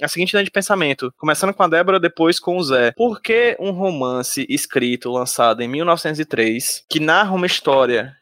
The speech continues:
pe-, de peso, de dores, do, da década de mil oitocentos e setenta, por que essa obra desse período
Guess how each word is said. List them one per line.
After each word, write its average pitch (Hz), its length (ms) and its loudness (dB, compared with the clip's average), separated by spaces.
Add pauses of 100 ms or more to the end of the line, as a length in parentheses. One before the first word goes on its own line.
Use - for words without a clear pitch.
pe-, 139 220 4
de 156 100 -8
peso, 131 480 0
de 127 160 -4
dores, 131 680 0
do, 160 220 0
da 156 220 2
década 147 420 2
de 127 100 -2
mil 151 200 2
oitocentos 196 800 0
e 175 40 0
setenta, 139 720 -2
por 151 120 0
que 185 100 0
essa 190 240 2
obra 165 180 2
desse 165 240 0
período 151 560 -2